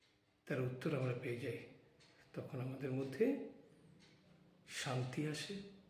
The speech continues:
এবং একটু যদি লক্ষ্য করেন, দেখবেন তার সাথে সাথে কিন্তু আমরা ওই সময়ের জন্য নিস্তব্ধ হয়ে যাই, আমাদের মধ্যে আর কথা বলার প্রয়োজনীয়তা থাকে না। সেই অর্থে দেখলে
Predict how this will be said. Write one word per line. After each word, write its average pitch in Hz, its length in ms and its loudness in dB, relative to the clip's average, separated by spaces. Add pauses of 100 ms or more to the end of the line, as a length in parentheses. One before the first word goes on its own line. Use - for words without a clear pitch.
(520)
এবং 180 540 8 (400)
একটু 175 180 4
যদি 202 180 6
লক্ষ্য 175 340 8
করেন, 190 260 8
দেখবেন 165 280 6
তার 160 140 6
সাথে 143 220 0
সাথে 151 260 0
কিন্তু 135 300 -2 (720)
আমরা 147 140 6
ওই 147 140 10
সময়ের 147 300 4
জন্য 165 340 2 (400)
নিস্তব্ধ 139 680 2
হয়ে - 320 -4
যাই, 147 100 -4
আমাদের 139 300 -2
মধ্যে 127 280 0
আর 131 180 2
কথা - 220 -4
বলার 117 220 0
প্রয়োজনীয়তা - 680 -6 (120)
থাকে - 340 -8
না। - 160 -14 (2000)
সেই 196 280 6
অর্থে 202 260 6
দেখলে 165 560 4